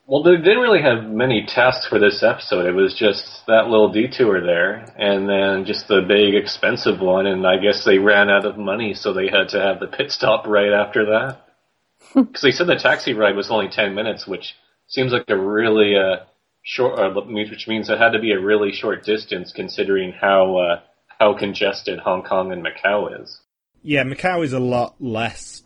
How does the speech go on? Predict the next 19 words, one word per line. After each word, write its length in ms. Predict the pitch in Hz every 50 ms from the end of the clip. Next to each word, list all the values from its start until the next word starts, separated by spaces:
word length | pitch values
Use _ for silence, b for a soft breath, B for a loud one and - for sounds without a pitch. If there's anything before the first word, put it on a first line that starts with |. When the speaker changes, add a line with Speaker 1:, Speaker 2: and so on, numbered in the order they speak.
| _ _
Speaker 3:
densely 400 | - 107 110 110 95 - - 104
populated, 600 | 92 107 101 98 - 107 104 104 101 95 - 107 101
at 120 | 98 90
least, 300 | 107 104 101 - - -
than 260 | - 98 95 95 92 - -
Hong 160 | 113 107 95
Kong. 360 | - 107 104 101 107 110 110 - _ _ -
I 40 | 110
mean, 180 | 107 107 101 101
when 160 | 120 120 113
we 160 | 113 113 110
were 80 | 107 107
in 100 | 104 107
Hong 180 | 107 113 110
Kong, 240 | 104 113 110 104 104
we 160 | 101 107 107
were 100 | 107 107
on 160 | 107 104 104 101
the 640 | 101 98 98 98 98 98 95 95 98 95 98 92